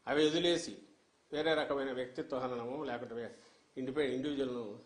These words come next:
జగన్మోహన్ రెడ్డి గారిని టార్గెట్గా పెట్టి రోజు తిట్టడము, లేదా వైఎస్ఆర్సీపీని జనరల్గా తిడుతుండడము, ఇంతే తప్ప ఎక్కడ తాను ఇచ్చిన హామీల గురించి ఆయన కూడా, ఆయన కూటమి కానీ పెద్ద ప్రచారం చేసుకోకపోవడం, ఇవన్నీ చూస్తే ఖచ్చితంగా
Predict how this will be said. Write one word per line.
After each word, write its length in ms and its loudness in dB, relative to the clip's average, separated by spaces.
జగన్మోహన్ 340 -4
రెడ్డి 120 -6
గారిని 180 -8
టార్గెట్గా 420 -4
పెట్టి 200 -12
రోజు 220 -6
తిట్టడము, 420 -12
లేదా 140 4
వైఎస్ఆర్సీపీని 680 2
జనరల్గా 380 -2
తిడుతుండడము, 540 -10
ఇంతే 360 0
తప్ప 240 2
ఎక్కడ 180 2
తాను 180 4
ఇచ్చిన 260 -2
హామీల 380 2
గురించి 320 -2
ఆయన 180 0
కూడా, 180 -2
ఆయన 140 -4
కూటమి 280 -4
కానీ 160 -6
పెద్ద 180 -8
ప్రచారం 400 -8
చేసుకోకపోవడం, 640 -18
ఇవన్నీ 360 -4
చూస్తే 340 -8
ఖచ్చితంగా 440 -2